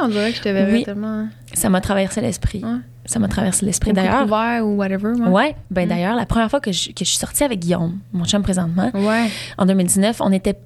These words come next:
Speaker 2: pas alignés aux mêmes besoins.
Speaker 1: Ok.
Speaker 2: Puis moi, j'étais comme, je pense que je voulais explorer le couple ouvert, puis il était comme,
Speaker 1: Ouais. «
Speaker 2: Je m'excuse, moi, je peux pas. »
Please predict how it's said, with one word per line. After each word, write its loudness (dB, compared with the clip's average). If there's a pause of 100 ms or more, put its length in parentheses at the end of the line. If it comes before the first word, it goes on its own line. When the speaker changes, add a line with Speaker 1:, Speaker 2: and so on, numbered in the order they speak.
Speaker 2:
pas 4
alignés 0
aux 0
mêmes 2
besoins. 0
Speaker 1:
Ok. -4
Speaker 2:
Puis -2
moi, 4
j'étais -4
comme, 2
je -2
pense 2
que 0
je 2
voulais 4
explorer -2
le -2
couple -10
ouvert, -2
puis -6
il -4
était -8
comme, -2
Speaker 1:
Ouais. « 0
Speaker 2:
Je -6
m'excuse, 0
moi, 2
je -4
peux 0
pas. » 0